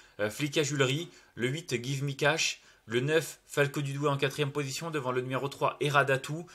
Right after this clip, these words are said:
le quatre, Floralise Dotu, ensuite en septième position le numéro douze, Eden Julery devant le numéro, euh, dix,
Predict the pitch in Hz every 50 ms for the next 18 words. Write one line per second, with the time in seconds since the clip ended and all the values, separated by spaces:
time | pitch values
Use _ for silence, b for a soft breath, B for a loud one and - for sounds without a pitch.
0 | B B B B B - 107 117 120 120 - 175 165 160 - - - - b b
1 | b - - 135 143 147 143 151 151 156 165 160 139 117 117 - 113 110 107 139
2 | 151 139 143 - 151 165 175 B B B B B B B 113 117 - - 156 143
3 | 151 143 139 160 156 143 160 147 139 151 151 147 143 143 - 160 151 139 135 135
4 | 135 123 139 139 147 156 143 120 120 - 127 143 139 156 156 151 135 123 139 131
5 | 139 139 160 143 135 117 127 135 131 123 127 143 143 143 143 139 127 123 127 120
6 | 113 110 107 107 131 165 156 - - -